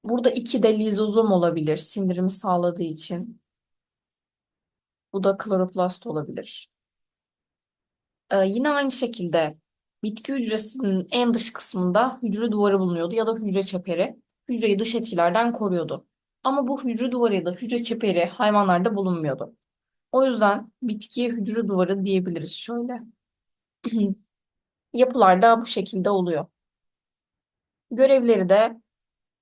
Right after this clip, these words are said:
lizozom hücre içi sindirimi sağlar. Sentrozom zaten hücre bölünmesini sağlıyordu. Kloroplast bitkiye yeşil rengi verirken fotosentezi sağlıyor. Hücre duvarı ya da hücre çeperi de bitkiyi dış etkenlerden koruyor.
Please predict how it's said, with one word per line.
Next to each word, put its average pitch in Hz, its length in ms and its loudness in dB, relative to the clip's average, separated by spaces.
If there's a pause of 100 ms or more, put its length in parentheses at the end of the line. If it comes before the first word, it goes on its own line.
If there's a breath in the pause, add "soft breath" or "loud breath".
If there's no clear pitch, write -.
(100)
lizozom 240 640 0 (120)
hücre 208 260 -6
içi 233 240 -10
sindirimi 190 540 -4
sağlar. 226 800 2 (280)
Sentrozom 220 720 0
zaten 196 520 -2
hücre 190 280 0
bölünmesini 233 460 2
sağlıyordu. 214 800 0 (220 soft breath)
Kloroplast 247 600 0
bitkiye 202 400 -2
yeşil 214 300 0
rengi 185 260 2
verirken 220 600 -2
fotosentezi 185 680 -4
sağlıyor. 220 580 0 (560)
Hücre 226 300 2
duvarı 220 240 2
ya 185 120 4
da 185 80 2
hücre 220 280 -6
çeperi 196 380 -4
de 190 120 0
bitkiyi 202 540 0
dış 214 180 0
etkenlerden 196 880 -2 (240)
koruyor. 190 360 -4